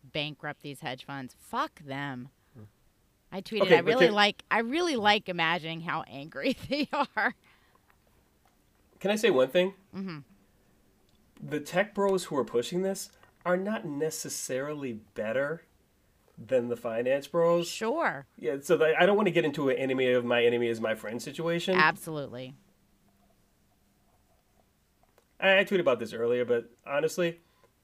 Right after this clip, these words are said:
Speaker 3: the only difference between tech bros and finance bros is tech bros can't play sports.
Speaker 1: Mm. Same guy, though.
Speaker 3: It's same guy.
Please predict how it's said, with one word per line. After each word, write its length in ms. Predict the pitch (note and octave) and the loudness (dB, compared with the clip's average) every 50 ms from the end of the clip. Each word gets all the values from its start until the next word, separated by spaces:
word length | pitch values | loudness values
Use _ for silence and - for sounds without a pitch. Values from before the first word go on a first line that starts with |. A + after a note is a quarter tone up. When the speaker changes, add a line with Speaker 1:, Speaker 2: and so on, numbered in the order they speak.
| _ _ _ _ - | _ _ _ _ -8
Speaker 3:
the 100 | D3+ D3+ | 0 2
only 260 | E3 F#3+ G#3 G#3 F#3+ | 2 2 2 0 -4
difference 480 | C#3+ A#2+ G#2+ A#2+ C3 B2+ - - A#2+ | -6 -8 -8 -6 -6 -4 -4 -6 -8
between 580 | - C#3 B2 - C3 B2 A#2+ A#2+ A#2+ A#2+ A#2 A#2 - _ _ | -8 -12 -10 -6 -4 -4 -2 -2 -4 -4 -6 -10 -16 _ _
tech 200 | - B2+ A#2+ - | -4 -4 -4 0
bros 220 | A#2+ B2 A#2+ A2 A#2 | 0 2 2 2 -2
and 80 | G#2+ | -6
finance 420 | - A#2 A2+ A#2 A#2+ A#2+ B2 A#2+ - | -6 -4 -2 0 0 0 0 -2 -2
bros 420 | - C3 C3 B2+ C3 C3+ C3 - _ _ _ _ _ | -2 -2 0 0 0 -4 -8 -12 _ _ _ _ _
is 160 | C#3 A#2+ A2 | -10 -10 -8
tech 220 | - - B2 A2+ | -4 -4 -4 -2
bros 200 | - B2 A#2+ A#2+ | 0 0 0 0
can't 220 | - - B2 A2+ - | 0 0 -2 -2 0
play 120 | C3 A2+ | -4 -6
sports. 500 | G#2+ - A#2 A2+ A#2+ C3 - - - - - _ _ _ _ _ _ - | -6 -6 -2 -2 -2 -2 -2 -6 -8 -10 -14 _ _ _ _ _ _ -8
Speaker 1:
Mm. 200 | A#3 A#3 G#3+ E3 - _ _ _ _ _ _ _ _ _ - _ _ _ G#2+ G2+ _ _ _ _ _ _ - | -6 -6 -6 -8 -10 _ _ _ _ _ _ _ _ _ -20 _ _ _ -20 -20 _ _ _ _ _ _ -10
Same 220 | - E3+ D3+ D#3+ D#3 | -8 -8 -8 -8 -6
guy, 240 | C#3 C#3+ D3 C#3+ C#3+ | -6 -6 -4 -6 -6
though. 260 | C#3+ D3 D3+ D3+ D3+ _ _ _ _ _ _ _ _ - | -8 -10 -10 -12 -14 _ _ _ _ _ _ _ _ -14
Speaker 3:
It's 160 | - - - | -14 -12 -12
same 380 | - - - E3+ D#3 D3+ C#3 A#2+ | -12 -2 0 2 2 2 0 -2
guy. 260 | G#2+ A2 F#2 F2+ | -6 -8 -10 -10